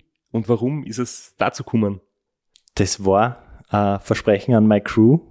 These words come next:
Speaker 2: Also ich hab seit, äh, bei allen drei Teilnahmen die Kerncrew, äh, die Sabine und der Roman waren bei allen drei Teilnahmen dabei. Und das war Versprechen an die, wenn ich's nochmal fahr,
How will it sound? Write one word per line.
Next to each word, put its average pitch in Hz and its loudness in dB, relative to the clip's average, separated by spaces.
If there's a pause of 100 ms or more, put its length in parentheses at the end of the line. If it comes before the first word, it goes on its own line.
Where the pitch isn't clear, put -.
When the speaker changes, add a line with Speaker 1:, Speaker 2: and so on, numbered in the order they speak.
(140)
Speaker 2:
Also 101 -4
ich 104 0
hab - -4
seit, - -4 (260)
äh, 101 -2 (140)
bei 98 2
allen 104 0
drei 92 0
Teilnahmen 104 0 (440)
die 110 -8
Kerncrew, 110 0 (460)
äh, 95 2
die 101 -2
Sabine 107 2
und 104 -2
der 101 2
Roman 104 0
waren 98 0
bei 95 2
allen 101 2
drei 90 -2
Teilnahmen 95 -2
dabei. 95 0 (720)
Und 101 0
das 98 -2
war 101 2
Versprechen 104 -2
an 92 0
die, 113 -4 (380)
wenn 95 2
ich's 92 0
nochmal 107 4
fahr, 101 -2